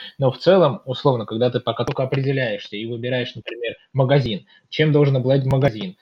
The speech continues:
Какие у него должны быть, э, инструменты в магазине, которые они могут дать тебе, там, проверить, там, э, что это за камень, сертификаты, э, лицензии и так далее?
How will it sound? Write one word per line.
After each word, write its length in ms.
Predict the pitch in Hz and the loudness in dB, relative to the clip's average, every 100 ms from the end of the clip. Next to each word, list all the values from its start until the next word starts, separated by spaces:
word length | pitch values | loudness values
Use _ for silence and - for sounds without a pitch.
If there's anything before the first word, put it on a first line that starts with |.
| _ | _
Какие 240 | - - 143 | -16 -4 0
у 60 | |
него 200 | 147 139 | 2 0
должны 320 | 131 127 127 135 | 2 2 2 2
быть, 280 | 135 123 | 0 -2
э, 400 | - 127 120 113 - | -4 0 0 0 0
инструменты 880 | 143 - 135 135 139 131 135 120 - | -2 0 2 2 2 2 2 2 0
в 180 | 147 113 | -6 -4
магазине, 480 | 127 131 127 139 127 | 0 0 2 0 0
которые 300 | 127 123 123 | 0 0 0
они 100 | 127 | 0
могут 320 | 131 123 120 | 0 0 0
дать 160 | 123 | -2
тебе, 240 | - 117 117 | -4 -4 -4
там, 240 | - 95 | -6 -8
проверить, 580 | - 135 120 117 95 95 | 0 0 2 -2 -4 -8
там, 220 | 92 82 _ _ _ _ _ 101 | -10 -14 _ _ _ _ _ -20
э, 480 | - 101 120 - | -20 -20 -20 -16
что 240 | - - 120 | -8 0 0
это 160 | 110 | 0
за 100 | 110 | -2
камень, 360 | 113 101 95 90 - - | -2 -2 -2 -4 -10 -16
сертификаты, 1000 | - 151 143 151 143 - 117 107 104 87 - - | 0 0 2 2 2 4 2 2 -2 -6 -8 -14
э, 220 | 117 113 107 | -4 0 2
лицензии 560 | 143 - 110 98 101 | 2 2 -4 -2 -2
и 40 | 117 | -2
так 180 | 113 | -2
далее? 220 | 101 92 | -2 -4